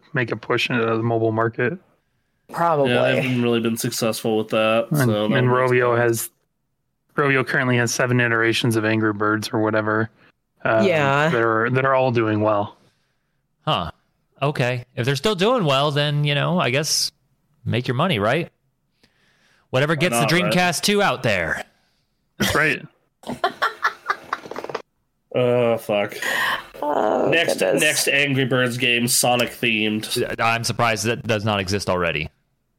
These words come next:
Speaker 3: Yeah,
Speaker 1: Mm-hmm.
Speaker 3: it, pla-, it plays Live and Learn, and then the Angry Bird has Sonic, his, like, spikes on it.
Speaker 4: Yep.
Speaker 3: <laughs>
Speaker 4: Exactly.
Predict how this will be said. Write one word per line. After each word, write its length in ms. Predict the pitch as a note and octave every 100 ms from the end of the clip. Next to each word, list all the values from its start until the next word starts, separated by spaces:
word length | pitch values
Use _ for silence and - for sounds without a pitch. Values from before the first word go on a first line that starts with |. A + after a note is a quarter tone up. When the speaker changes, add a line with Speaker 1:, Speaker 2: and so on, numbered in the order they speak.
| -
Speaker 3:
Yeah, 240 | B2+ A#2
Speaker 1:
Mm-hmm. 100 | B2
Speaker 3:
it, 40 | A#2+
pla-, 100 | D3
it 180 | D3 C3+
plays 300 | D3+ C#3+ C3
Live 240 | C3+ C3+
and 160 | C3 B2
Learn, 400 | B2 B2+ B2+ C3
and 160 | B2
then 80 | B2
the 100 | B2
Angry 360 | B2 B2 A#2+ A#2
Bird 300 | B2 B2 B2
has 180 | A#2+ -
Sonic, 460 | B2 A2+ A#2 A#2
his, 340 | - A#2 G#2+ -
like, 240 | A2 - - - _ _ -
spikes 500 | - - A#2+ A#2 -
on 180 | A#2+ A#2+
it. 200 | B2+ - _ -
Speaker 4:
Yep. 240 | E3+ - _ _ _ _
Speaker 3:
<laughs> 160 | G3+ - G3 A2+
Speaker 4:
Exactly. 640 | A2+ C3 C3+ - E2+